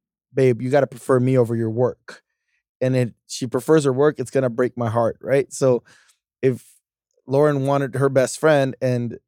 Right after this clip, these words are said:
Spencer wanted his girlfriend, and they were, like, both ultimatums, like, "Yo, it's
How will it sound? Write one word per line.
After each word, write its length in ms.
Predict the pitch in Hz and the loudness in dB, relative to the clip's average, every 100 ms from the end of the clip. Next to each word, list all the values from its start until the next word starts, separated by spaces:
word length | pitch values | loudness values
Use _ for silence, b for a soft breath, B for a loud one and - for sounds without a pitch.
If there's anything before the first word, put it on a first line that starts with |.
| _ | _
Spencer 400 | - - 143 131 | -20 -2 0 2
wanted 260 | 127 127 120 | 0 0 0
his 160 | 117 113 | -2 -2
girlfriend, 580 | 139 139 123 117 110 - | 0 0 0 -4 -6 -4
and 200 | 120 123 | -2 2
they 80 | 139 | 4
were, 140 | 139 | 4
like, 160 | 131 113 | 2 0
both 380 | 117 139 120 - | 2 0 0 -4
ultimatums, 600 | - 127 - 120 120 113 | 0 0 -2 -4 -2 -4
like, 180 | 107 104 | -8 -2
"Yo, 280 | 139 127 95 | 2 2 0
it's 360 | 113 - - | -8 -12 -18